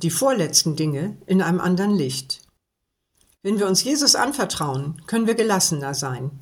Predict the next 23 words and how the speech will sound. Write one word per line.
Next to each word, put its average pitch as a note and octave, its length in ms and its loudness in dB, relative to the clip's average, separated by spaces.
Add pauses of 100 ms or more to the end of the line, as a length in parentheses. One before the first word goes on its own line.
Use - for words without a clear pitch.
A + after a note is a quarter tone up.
(400)
denn F3+ 160 2
wir D#3+ 160 2
wissen, B3 500 0 (400)
dass E3 220 -4
der D3 160 -2
Tod, F#3+ 520 0 (400)
so F#3+ 200 4
wie G3 100 4
alles C4+ 260 2
andere, A3+ 400 2
was D#3+ 160 0
uns E3 160 -2
belastet, D#3+ 680 -2 (300)
nicht G#3+ 340 0
das A3 140 0
letzte F#3 400 0
Wort C3 260 -4
hat. C#3+ 300 -10 (760)
Gott C4 240 0
hat E3 140 -2
das C#3 160 -4
letzte C#3 400 -4
Wort. - 380 -6